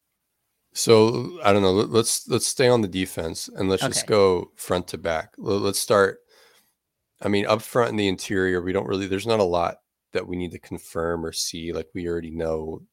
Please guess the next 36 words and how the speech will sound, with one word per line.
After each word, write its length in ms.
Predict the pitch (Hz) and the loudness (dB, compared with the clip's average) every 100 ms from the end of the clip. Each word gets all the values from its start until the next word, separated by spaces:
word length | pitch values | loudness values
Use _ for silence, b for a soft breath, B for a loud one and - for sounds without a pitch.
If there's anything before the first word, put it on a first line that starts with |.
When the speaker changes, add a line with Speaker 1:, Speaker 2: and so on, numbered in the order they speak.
| _ | _
Speaker 1:
they're 140 | 87 82 | -6 -4
gonna 200 | 87 78 | -4 -6
be 240 | - 85 | -10 -10
what 200 | 82 - | -10 -8
they 140 | 80 | -6
are. 380 | 80 78 82 82 _ b b b b - | -6 -4 -6 -8 _ b b b b -2
If 280 | 107 - - _ _ _ - | -2 -2 -14 _ _ _ -20
Quentin 260 | - 117 110 | -2 -2 2
Jefferson 500 | 98 92 104 - 98 | 2 2 0 -4 -2
or 60 | 90 | -2
Shelby 340 | - 90 87 | 0 0 2
Harris 240 | 87 87 | 0 0
show 260 | - 101 87 | 0 0 2
a 20 | |
lot 360 | 82 85 85 - _ | 2 0 0 -6 _
pass 320 | 95 85 - - _ _ _ _ - | -2 -2 -2 -12 _ _ _ _ -2
rushing, 480 | 104 87 - 82 78 | 0 0 -2 -6 -4
great, 340 | 87 85 - | -2 -4 -4
but, 120 | 98 | -2
like, 180 | 87 85 - 220 _ _ _ - - | 0 0 -4 -20 _ _ _ -20 -18
th-, 140 | 196 | -6
they're 140 | 131 101 | -2 2
gonna 180 | 110 | 4
get 220 | 98 104 - | 2 0 -4
decent 360 | 107 - 110 | -8 -6 -6
pressure 340 | - 87 - 90 | -4 -4 -4 -6
this 220 | 85 - | -6 -4
year. 100 | 85 | -4
I 40 | |
don't 120 | 85 | -4
really 180 | 95 90 | -4 -4
have 160 | 85 85 | -4 -4
any 120 | 85 | -6
question 380 | - 85 - 85 | -6 -6 -6 -8
about 240 | 85 82 92 | -6 -6 -4
that. 240 | 85 | -4